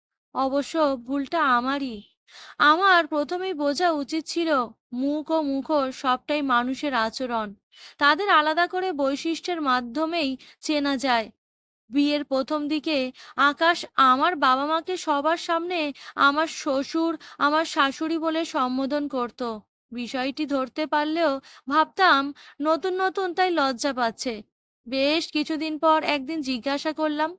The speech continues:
"তুমি বাবা মাকে এভাবে সম্বোধন করো কেন? এটা কেমন কথা?" সে যে উত্তরটা দিয়েছিল তার জন্য আমি মোটেও প্রস্তুত ছিলাম না। বলল, "বাবা মার সামনে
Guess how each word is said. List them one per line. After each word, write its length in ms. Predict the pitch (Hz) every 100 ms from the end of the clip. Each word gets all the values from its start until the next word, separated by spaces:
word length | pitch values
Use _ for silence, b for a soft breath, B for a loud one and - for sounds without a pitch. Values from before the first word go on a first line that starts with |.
| _ B B B
"তুমি 260 | 349 370 392
বাবা 280 | 294 269
মাকে 440 | 302 330 330 381 339
এভাবে 280 | 320 349 359
সম্বোধন 500 | 339 330 339 359 349
করো 260 | 359 359
কেন? 200 | 359 359 381 466 _ _ _
এটা 260 | - 302 392
কেমন 360 | 392 392 415 349
কথা?" 420 | 294 247 247 226 - _ _ _
সে 260 | - 311 285
যে 140 | 339
উত্তরটা 600 | 320 285 - 302 - 330
দিয়েছিল 760 | 294 294 285 285 311 320 269 277 - b -
তার 220 | 302 311
জন্য 300 | 359 349 370
আমি 300 | 339 339 359
মোটেও 460 | 311 302 302 359
প্রস্তুত 540 | 339 294 302 - 349 339
ছিলাম 440 | - 302 302 330 277
না। 300 | 262 220 - _ _ _ -
বলল, 380 | 262 269 320 285
"বাবা 300 | 262 240 254
মার 180 | 320 339
সামনে 500 | 359 349 359 381